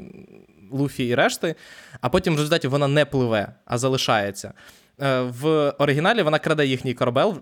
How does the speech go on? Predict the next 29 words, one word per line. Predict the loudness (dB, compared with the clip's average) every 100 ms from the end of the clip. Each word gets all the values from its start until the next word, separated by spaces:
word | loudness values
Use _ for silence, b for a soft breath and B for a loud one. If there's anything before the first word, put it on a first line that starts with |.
| -6
к-, | -4 0
корабель | 0 2 0
вже | 0 0
наявний | 2 0 0 -2
Going | -2 -2 0
Merry | 0 -2
і | -6
тікає, | -6 0 2 2
і | -2
вони | -4 -2
потім | -4 -4
після | -6 -6
цього | -2 -2 -2
аж | -4 -6 -4
її, | -2 -2 -2
е, | -2 0 0 0 0 -2 -4 -8 -12
її | -4 0 2
шукають. | 0 0 0 2 0 -6 B B B
І | 0
тому | 2 2 -2
тут | 0 -2 0
воно | 0 0 2
так, | 0 0
воно | -2 -2
більш | -2 -2
об'ємно, | 0 2 2 2 2
воно | 0
більш | -2 -4 -2
зрозуміло | -2 -2 0 0 2 2 0